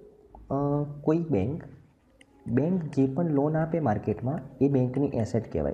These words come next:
એ બેંકની મિલકત કહેવાય, કારણ કે એના લોનમાંથી બેંકને વ્યાજ મળવાનું છે, બરાબર ને? તો લોન બે ટાઈપની હોય, એક તો ગુડ loan પણ હોય અને બેડ loan પણ હોય. Right? Bed લોનને આપણે શું કહીએ છીએ normally? Non-performing asset, બરાબર ને?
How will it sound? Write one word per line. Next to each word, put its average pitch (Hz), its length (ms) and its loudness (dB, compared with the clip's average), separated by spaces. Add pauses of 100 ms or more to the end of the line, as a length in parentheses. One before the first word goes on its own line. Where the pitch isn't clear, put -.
એ 131 60 4
બેંકની 127 380 0
મિલકત 104 400 0
કહેવાય, 76 200 -2
કારણ 117 160 0
કે 123 120 -2
એના 120 140 2 (280)
લોનમાંથી 120 440 2
બેંકને 117 320 0
વ્યાજ 107 280 2
મળવાનું 80 400 -2
છે, - 120 -12
બરાબર 135 260 -2
ને? 127 160 -4 (500)
તો 160 60 2
લોન 165 280 4
બે 170 140 4
ટાઈપની 147 360 0
હોય, 139 160 2
એક 131 200 -2
તો 143 180 2
ગુડ 131 380 0
loan 139 260 0
પણ 139 120 -2
હોય 143 120 0
અને 131 120 2
બેડ 120 220 0
loan 123 180 0
પણ 123 180 -4
હોય. 120 220 -4 (320)
Right? 143 300 -2
Bed 135 180 4
લોનને 135 200 -2
આપણે 131 180 0
શું 147 220 -4
કહીએ 127 220 2
છીએ 127 140 -2
normally? 117 380 0 (540)
Non-performing 127 640 0
asset, 127 320 -4 (260)
બરાબર 156 200 -2
ને? 113 120 -4